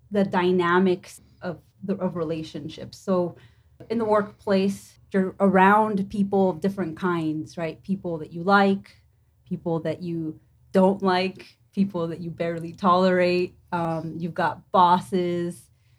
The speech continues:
there's underlings. Sometimes there's very complicated hierarchies. There could be friends. There could be people who are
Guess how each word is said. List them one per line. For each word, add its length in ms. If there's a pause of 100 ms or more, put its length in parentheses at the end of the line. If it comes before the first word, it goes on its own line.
there's 280
underlings. 1120 (300)
Sometimes 340
there's 200
very 200
complicated 720
hierarchies. 1000 (240)
There 160
could 200
be 120
friends. 800 (480)
There 100
could 200
be 120
people 880
who 180
are 280